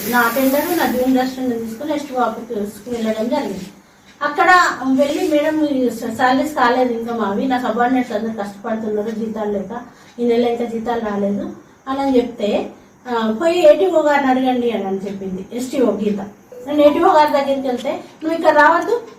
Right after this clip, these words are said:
నువ్వు నీ, మీ శాలరీస్ ఎస్టీఓ చూస్తుంది, ఎస్టీఓ దగ్గరికి వెళ్ళు" అన్నాడు. మళ్ళీ ఆమె దగ్గరికి వెళ్తే, "ఆ, ఈ రిజెక్ట్ అనేది చేయండి, మళ్ళీ స-, చేసి సబ్మిట్ చేస్తా టైంలో,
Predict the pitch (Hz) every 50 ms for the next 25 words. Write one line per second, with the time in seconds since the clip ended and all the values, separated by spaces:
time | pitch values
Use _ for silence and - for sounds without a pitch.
0 | - - 285 285 294 311 294 277 262 247 240 226 220 214 208 202 196 185 185 196
1 | 214 247 269 269 262 254 247 262 277 - - 285 269 277 302 330 - 320 262 262
2 | 262 - 330 330 320 302 294 302 - - - 294 294 392 415 - - - - 294
3 | 294 - 381 339 320 302 285 - 262 254 254 254 233 220 220 208 208 196 190 185
4 | 185 - - - - - - - 269 294 311 302 285 277 294 311 311 311 311 311
5 | 311 302 - 285 262 262 262 320 392 427 440 - - - - - - 247 247 247
6 | 247 247 247 240 233 233 254 254 254 254 247 226 226 214 202 196 - - - 220
7 | - 359 415 392 - 453 440 415 453 415 415 370 339 330 330 294 254 233 240 240
8 | 262 302 311 311 - - 277 254 262 285 294 311 311 392 381 - 311 294 - 330
9 | 339 302 294 269 262 262 - 214 - - - - 285 277 294 294 277 226 - -